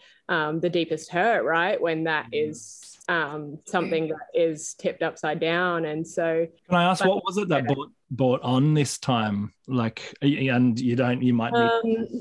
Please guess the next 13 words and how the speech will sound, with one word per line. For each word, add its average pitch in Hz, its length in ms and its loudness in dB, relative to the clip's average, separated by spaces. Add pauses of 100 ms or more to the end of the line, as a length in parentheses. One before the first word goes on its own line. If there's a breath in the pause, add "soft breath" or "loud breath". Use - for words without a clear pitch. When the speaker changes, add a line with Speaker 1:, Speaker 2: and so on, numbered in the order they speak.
(100)
Speaker 1:
yeah, 202 560 4
I 220 100 4
mean, 254 240 4
I've 262 360 0
tried 208 420 0
to 320 120 -4
work 190 360 0
this 160 200 0
out 151 380 -2
because, 190 420 -4
Speaker 2:
Yeah. - 120 -2
Speaker 1:
uh, 175 100 -2
like, 170 280 2